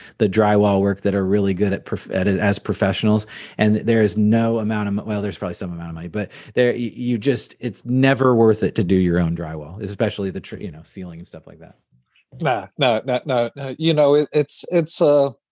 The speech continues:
Speaker 2: you know, and, and like I said, that's just one of those lessons that it, it took me a little while getting into real estate and life in general to realize that, you know, sometimes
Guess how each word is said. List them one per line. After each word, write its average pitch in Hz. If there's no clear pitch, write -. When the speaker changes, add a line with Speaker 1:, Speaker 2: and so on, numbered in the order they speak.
Speaker 2:
you 156
know, 139
and, 147
and 165
like 147
I 135
said, 131
that's 143
just 185
one 170
of 156
those 143
lessons 135
that 120
it, 123
it 160
took 190
me 180
a 175
little 156
while 143
getting 127
into 123
real 135
estate 143
and 120
life 120
in 117
general 117
to 98
realize 113
that, 104
you 117
know, 131
sometimes 147